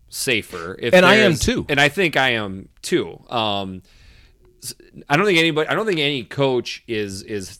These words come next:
Speaker 1: is saying that they, they wanna completely, you know, go back to the old school
Speaker 2: No.
Speaker 1: ways or whatever. But the thing that blows my mind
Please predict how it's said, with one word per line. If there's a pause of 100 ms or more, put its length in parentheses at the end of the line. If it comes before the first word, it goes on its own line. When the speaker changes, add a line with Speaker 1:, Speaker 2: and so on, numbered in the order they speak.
(120)
Speaker 1:
is
saying
that
they,
they
wanna
completely,
you
know,
go
back
to
the
old
school
Speaker 2:
No.
Speaker 1:
ways
or
whatever.
But
the
thing
that
blows
my
mind